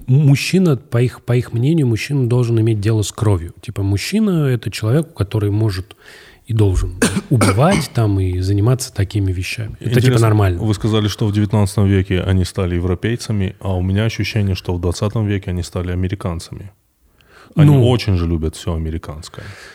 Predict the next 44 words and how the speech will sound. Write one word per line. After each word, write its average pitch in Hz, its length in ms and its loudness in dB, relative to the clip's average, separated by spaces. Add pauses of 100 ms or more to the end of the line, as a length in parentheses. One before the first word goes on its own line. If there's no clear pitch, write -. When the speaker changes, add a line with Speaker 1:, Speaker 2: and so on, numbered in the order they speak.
(440)
Speaker 1:
Я 117 280 0
не 156 160 0
знаю, 143 260 0
насколько 120 480 0
это 113 220 0
вот 107 240 -2
искренняя 110 520 2
любовь 110 520 0
или 107 160 2
это 113 180 0
Speaker 2:
Да. 98 140 4
Speaker 1:
вот - 180 -8
такой, 110 300 0
знаешь, 117 240 2
посттравматический 113 1080 0
синдром, 107 560 2
потому 92 320 -2
что, - 160 -10
как 95 220 0
бы, 101 100 2
ну, 104 360 4 (280)
что - 220 2
сделали 98 320 2
американцы? 101 680 0
Американцы 98 460 0
поступили, 147 320 -2
как 113 140 2
они 107 160 4
обычно 104 380 0
делают, 139 380 0
они 95 140 -2
сначала 101 320 -4
страну 104 400 2
разбомбили, 104 580 2
а 104 160 0
потом, 180 380 -4
типа, 110 240 -4
стали, 113 680 -4
э, 101 40 -2
заливать 107 500 0
полученное 104 500 0
деньгами, 95 540 2
да? 117 240 0
То - 60 -18